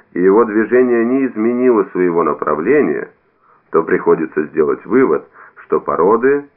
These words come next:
подвергшиеся разрыву при образовании этого поразительного разлома, теперь находятся на расстоянии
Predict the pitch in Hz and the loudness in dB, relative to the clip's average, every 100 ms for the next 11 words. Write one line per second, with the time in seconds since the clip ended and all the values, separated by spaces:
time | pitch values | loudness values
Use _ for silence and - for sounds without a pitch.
0 | _ 113 113 104 131 131 - 123 120 127 | _ -6 -4 0 0 -2 -6 -6 -2 0
1 | 123 123 104 123 120 113 - 113 113 107 | 0 0 0 0 0 0 0 0 0 -2
2 | 110 113 113 110 110 - 104 98 - _ | 0 0 0 0 0 0 -2 -2 -6 _
3 | - 107 120 107 104 95 - 71 69 71 | -4 0 0 0 -8 -10 -10 -8 -6 -4
4 | 76 82 139 80 71 - _ _ - - | -4 -2 0 0 -4 -16 _ _ -20 -20
5 | _ 85 117 147 151 147 127 131 127 120 | _ -2 0 0 -2 0 0 0 -2 -2
6 | 98 85 - 80 87 104 107 101 95 | 0 0 -2 0 2 2 2 2 0